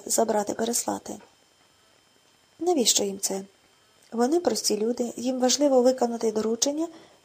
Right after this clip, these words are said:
і отримати кілька незайвих гривень. Нічого незаконного в таких діях немає». «А в наших, до речі?» «Ха-ха-ха, все буде узгоджено,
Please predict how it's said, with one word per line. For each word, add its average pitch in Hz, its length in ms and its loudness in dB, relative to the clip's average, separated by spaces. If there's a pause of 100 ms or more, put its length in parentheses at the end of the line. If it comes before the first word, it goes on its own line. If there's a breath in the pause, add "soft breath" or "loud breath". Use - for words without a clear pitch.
(120)
і 262 100 4
отримати 302 460 4
кілька 311 360 0
незайвих 247 460 0
гривень. 208 460 -6 (840)
Нічого 254 420 2
незаконного 311 640 2
в 311 80 -6
таких 226 340 -4
діях 214 420 -4
немає». 247 440 -8 (2000)
«А 302 80 0
в 302 100 -6
наших, 202 400 0
до 220 100 0
речі?» 240 400 -2 (1040)
«Ха-ха-ха, 247 800 -2
все - 240 -2
буде 262 240 2
узгоджено, 233 640 0